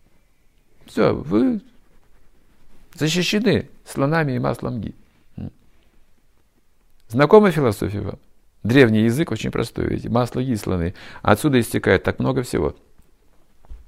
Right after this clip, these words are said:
Так что мы пережевываем червяком уни. До сих пор еще не переживали, видите. Думаю, это новая жизнь.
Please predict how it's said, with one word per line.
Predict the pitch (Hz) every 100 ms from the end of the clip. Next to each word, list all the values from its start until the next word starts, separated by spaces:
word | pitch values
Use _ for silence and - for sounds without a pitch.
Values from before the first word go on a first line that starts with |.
| - - _ - -
Так | - 95
что | - 82 71 - _ _ _ -
мы | 95
пережевываем | 220 127 117 117 135 139 120
червяком | - 113 117 - 123
уни. | 135 - - _ _ - _ _ - - - -
До | 71 78
сих | 82
пор | - 123
еще | 104 -
не | 78
переживали, | - 80 82 71 -
видите. | - - -
Думаю, | - 87 65
это | 71
новая | 62 60 52
жизнь. | - - 87